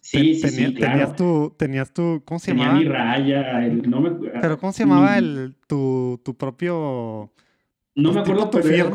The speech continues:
Speaker 1: como
Speaker 2: de
Speaker 1: tu
Speaker 2: con aerosol, pero
Speaker 1: Ajá,
Speaker 2: ¿cómo, cómo
Speaker 1: tu,
Speaker 2: se
Speaker 1: tu
Speaker 2: llamaba?
Speaker 1: nickname, ¿no? Tu, tu
Speaker 2: <laughs> Sí, pero
Speaker 1: firma,
Speaker 2: se me
Speaker 1: no sé.
Speaker 2: olvidó.
Speaker 1: Pero era una tontería, po-,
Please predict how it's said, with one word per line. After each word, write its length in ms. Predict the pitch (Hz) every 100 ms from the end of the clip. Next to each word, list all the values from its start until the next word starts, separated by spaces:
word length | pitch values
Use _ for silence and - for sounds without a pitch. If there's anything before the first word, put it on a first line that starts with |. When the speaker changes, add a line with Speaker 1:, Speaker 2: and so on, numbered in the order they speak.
| 214
Speaker 1:
como 60 | 214
Speaker 2:
de 120 | 143
Speaker 1:
tu 60 | 139
Speaker 2:
con 140 | 143
aerosol, 480 | 139 131 - 156 175
pero 140 | 165 151
Speaker 1:
Ajá, 100 | 160
Speaker 2:
¿cómo, 40 | 165
cómo 120 | 151
Speaker 1:
tu, 60 | -
Speaker 2:
se 80 | 220
Speaker 1:
tu 60 |
Speaker 2:
llamaba? 140 | 156 151
Speaker 1:
nickname, 480 | 170 151 156 147 127
¿no? 200 | 120 156
Tu, 240 | 160 123 117
tu 180 | -
Speaker 2:
<laughs> 0 | 117
Sí, 120 | 117 -
pero 180 | 135
Speaker 1:
firma, 20 | 123
Speaker 2:
se 100 | 120
me 40 |
Speaker 1:
no 60 | 143
sé. 160 | 143 151
Speaker 2:
olvidó. 140 | - 233 202 143 _ _ _ _ _ _ _ _ _ _ _
Speaker 1:
Pero 200 | 165 165
era 100 | 190
una 180 | 233 247
tontería, 680 | 247 190 170 170 185 196 - - _
po-, 160 | 175